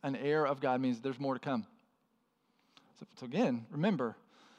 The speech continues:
we were in an apostle situation. God rescues us. You stop there. That's cause to celebrate.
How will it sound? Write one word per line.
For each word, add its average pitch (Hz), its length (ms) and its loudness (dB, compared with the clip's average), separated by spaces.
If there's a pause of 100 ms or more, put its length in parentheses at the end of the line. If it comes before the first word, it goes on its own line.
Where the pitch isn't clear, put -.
(520)
we 151 100 2
were 156 60 4
in 160 80 2
an 151 60 0
apostle 160 320 4
situation. 139 500 -2
God 139 200 2
rescues 123 440 -2
us. 113 240 -6
You 123 60 -14
stop 170 420 2
there. 147 240 4
That's 143 260 2
cause 127 320 0
to - 60 -14
celebrate. 107 480 -6